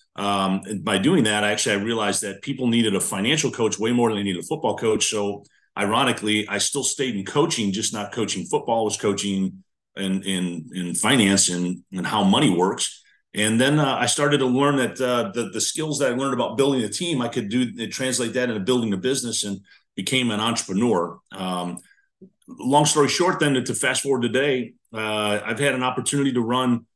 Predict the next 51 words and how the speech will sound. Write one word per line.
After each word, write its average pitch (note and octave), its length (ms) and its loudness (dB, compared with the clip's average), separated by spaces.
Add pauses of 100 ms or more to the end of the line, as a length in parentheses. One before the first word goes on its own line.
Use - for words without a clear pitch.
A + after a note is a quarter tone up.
several C3 300 0
businesses. B2 560 -2
I G#2 80 -4
was, G#2 240 0
uh, G2 220 -2
an G2+ 120 -2
entrepreneur, B2+ 680 0
I G2+ 60 -6
was F#2 160 -2
a - 20 -4
solopreneur, B2 840 0 (300)
and A2 100 -6
I G#2+ 40 -2
was G#2+ 120 -2
a A2 60 -4
corporatepreneur. F#2 840 -2 (140)
And, F#2+ 340 0
uh, F#2 160 2
when F#2+ 160 0
you F2+ 80 0
build G#2+ 180 2
a F#2 40 -2
business F#2+ 400 -2
inside G2 320 -4
of F2 80 -6
a E2+ 40 -8
corporation F#2 720 -2
and F2+ 100 -2
you F#2 200 0
own, G2 400 0 (340)
uh, F2 460 -2
the F2+ 100 -2
strategy, F#2+ 680 0
the F2+ 80 -4
culture, G2 680 0
and, F#2 280 -4
and F#2 180 -6
all G#2 220 0
of F#2 80 0
the, F2+ 320 -6
the - 20 -8
finances A2+ 540 0
of F2+ 100 -2
it, F#2 60 -4
you G2+ 60 -2
just G2+ 180 -4
don't F#2+ 180 -2
own F#2+ 200 0
the D#2+ 60 -2
business F#2 480 -2
itself. F2+ 480 -2